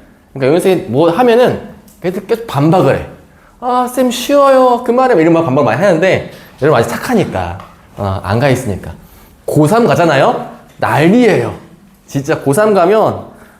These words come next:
남학생만 모아야 하는데 진짜 수다방이에요, 수다방.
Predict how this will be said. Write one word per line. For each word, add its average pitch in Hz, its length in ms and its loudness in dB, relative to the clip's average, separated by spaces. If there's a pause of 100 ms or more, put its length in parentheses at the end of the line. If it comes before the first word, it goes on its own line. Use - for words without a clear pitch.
남학생만 196 540 0
모아야 151 220 2
하는데 147 680 -2 (100)
진짜 135 300 -4
수다방이에요, 160 640 0
수다방. 110 480 -4